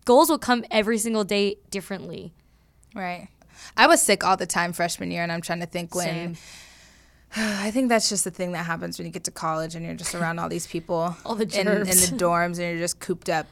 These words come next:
Speaker 2: with so many people.
Speaker 1: Honestly, I think that's
Speaker 2: Um,
Speaker 1: why freshman year was such a
Speaker 2: a rough time.
Speaker 1: rough time.
Speaker 2: <laughs>
Speaker 1: It was rough, but it was, like, the most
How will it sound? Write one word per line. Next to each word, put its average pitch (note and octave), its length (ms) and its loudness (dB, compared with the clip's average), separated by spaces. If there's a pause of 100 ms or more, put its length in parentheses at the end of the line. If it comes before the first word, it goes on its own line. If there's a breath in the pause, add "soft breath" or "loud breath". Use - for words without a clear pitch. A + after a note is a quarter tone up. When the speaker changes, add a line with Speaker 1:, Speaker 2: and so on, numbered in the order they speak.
Speaker 2:
with - 160 -8 (540)
so - 320 -6
many E3 180 -6
people. - 340 -14
Speaker 1:
Honestly, F#4+ 320 8
I G#4 40 8
think F#4 120 8
that's D4 160 8
Speaker 2:
Um, D#4+ 120 10
Speaker 1:
why D4 60 4
freshman C4 580 2
year A#3+ 180 6
was C4+ 160 6
such A3 180 2
a G#3+ 260 2 (200)
Speaker 2:
a F#3 100 -2
rough F3 260 2
time. E3 340 0
Speaker 1:
rough G#3+ 180 4
time. G3 340 2
Speaker 2:
<laughs> - 20 4
Speaker 1:
It F4 720 10
was G4 180 10
rough, F4+ 180 10
but G4 80 6
it F#4 80 10
was, F4 120 6
like, C#4+ 220 8
the C4 80 2
most C4 360 6